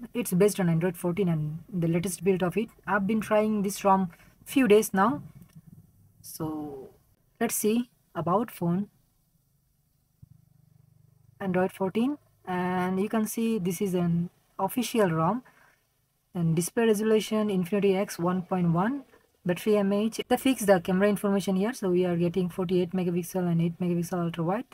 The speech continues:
and thirteen megapixel front facing camera, which is right,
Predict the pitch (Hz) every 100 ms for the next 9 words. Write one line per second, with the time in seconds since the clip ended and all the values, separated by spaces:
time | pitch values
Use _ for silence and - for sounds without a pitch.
0 | - 170 170 170 170 165 165 165 202 202
1 | 185 170 170 175 175 180 208 170 170 -
2 | 160 196 277